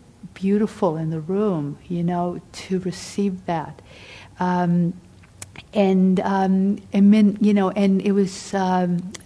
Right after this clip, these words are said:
the, um, the bride-to-be. She said, um, uh, that it didn't take anything away from her for her to share that, to hear that. Uh, it just made her feel closer,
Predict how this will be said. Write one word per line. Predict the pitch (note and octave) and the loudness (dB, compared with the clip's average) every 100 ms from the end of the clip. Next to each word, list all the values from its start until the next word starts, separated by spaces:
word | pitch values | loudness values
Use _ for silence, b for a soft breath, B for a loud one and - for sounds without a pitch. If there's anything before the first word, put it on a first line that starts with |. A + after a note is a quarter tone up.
| - | -4
the, | G3 F#3 F3+ F3+ F3 - | -2 0 -2 -4 -6 -8
um, | - F3+ F3 F3+ E3+ - - - | -8 -6 -4 -4 -6 -14 -20 -6
the | G3 | -6
bride-to-be. | F#3 G3+ G3 F#3 - F3+ G3 F#3 F3 F3 B B B B B | 0 2 2 -2 -4 -4 -2 -2 -4 -8 B B B B B
She | - - G#3 G3 | -16 -6 0 0
said, | F#3 - G3+ F#3+ F#3 - | -2 -4 -2 0 -2 -4
um, | F#3 F#3 F#3+ F#3 F#3 F#3 B B B - | -2 0 0 -2 -6 -18 B B B -8
uh, | F#3+ F#3 F#3 | -6 -6 -8
that | - F#3 F#3 G3 G#3 | -4 -2 -2 -4 -2
it | G3 - | -2 2
didn't | A#3 G#3 | 2 2
take | G3 G#3 | 0 0
anything | G3+ F#3 G3 | 2 0 -4
away | F3+ F#3 | -2 -2
from | F#3 G3 F3 | -2 -2 -2
her | E3+ D3+ C#3+ - - | -2 -4 -6 -20 -14
for | D#3+ | -8
her | F3 | -8
to | F3 | -6
share | F3 - F#3 F#3+ | -10 -8 -6 -6
that, | F#3+ E3 D#3+ | -8 -12 -12
to | - | -18
hear | D#3 - F#3 | -12 -6 -4
that. | F#3 E3+ D#3 - B B B B B | -4 -8 -10 -16 B B B B B
Uh, | F#3 F3 F3 G3 | -4 -2 -4 -4
it | F#3 | -4
just | F#3 F#3 | -4 0
made | F#3+ F3+ | 0 0
her | E3+ | -6
feel | - F#3 | -6 -6
closer, | F3+ - F3 E3+ - - D3+ | -6 -6 -6 -6 -12 -14 -16